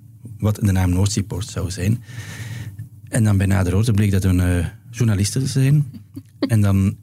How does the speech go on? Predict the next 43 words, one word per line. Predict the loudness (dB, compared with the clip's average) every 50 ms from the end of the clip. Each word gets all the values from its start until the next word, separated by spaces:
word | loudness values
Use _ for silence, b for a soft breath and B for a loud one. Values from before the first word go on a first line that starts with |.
| -12 -4
ja, | 0 2 2 4 2 2
zit | 2 0 0 0
lichte | 0 0 0 -2 -4
paniek | -2 0 2 2 2 2
natuurlijk. | 0 0 0 2 0 0 0 -2 -6 -6 -4
Je | -2 -2
zit | 0 0 0
daar | 0 0
dan | 0 0 0
s'avonds | 0 0 0 0 0 2
om | 2 2
half | 2 0 0
zes, | -2 -2 -2 0
zes | 0 0 2 0
uur | 0 0
alleen | 0 2 2 2 2 2 0
op | -2 0 0
je | 0 2
bureautje. | 2 2 2 2 2 0 0 -2 -2 -4 -4 B B B B -6 B B B B B B B B -4
En | 0 2 2
dan | 2 2
stelt | 2 0 0 0 0 -2 0 0
zich | 0 0
de | 0 0
vraag, | 2 0 0 0 -2 -2
"Wat | -2 0 0 2
nu?" | 2 0 2 2
Want | 2 0
dat | 2 0
heb | 0 2 2
je | 2
nog | 0 2 2 2
nooit | 0 0 0
gedaan | 0 0 0 2 2 2
natuurlijk. | 0 0 0 0 0 0 0 -2 -4 B B B B B B B B
Eh, | -2 0 0 2 2
ja, | 2 2 2 2 2 0 -2 -6 -14 -20 B B B B B B B
eh, | 0 2 2 4 2 2
direct | 2 0 0 2
mijn | 2 2 4
Nederlandse | 4 2 2 2 2 2 2 0 0
collega | 0 0 2 2 2 2 2 2
opgebeld. | 0 -2 0 0 0 2 2 2 0 -2 -4